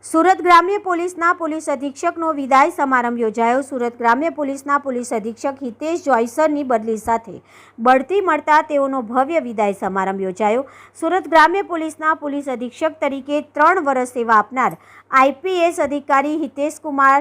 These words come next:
જોઈસરનો ભવ્ય અને ભાવાત્મક વિદાય સમારંભ યોજાયો હતો. તેમને ડેપ્યુટી ઇન્સ્પેક્ટર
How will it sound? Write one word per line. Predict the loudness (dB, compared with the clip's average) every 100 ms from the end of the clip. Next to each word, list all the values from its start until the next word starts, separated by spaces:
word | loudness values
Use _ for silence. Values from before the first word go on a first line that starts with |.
| 0 _ _
જોઈસરનો | -4 0 0 0 -2 -2 -2
ભવ્ય | -2 0 0 2 0
અને | 0 -4
ભાવાત્મક | 2 2 2 0 -2 -6 -6
વિદાય | -2 0 0 -2
સમારંભ | -2 -2 -2 -2
યોજાયો | -4 -2 -2 -2
હતો. | -4 -6 -8 -10 -20 -6
તેમને | -2 2 2
ડેપ્યુટી | 2 0 -2 -4 -4
ઇન્સ્પેક્ટર | -4 -2 -2 0 -2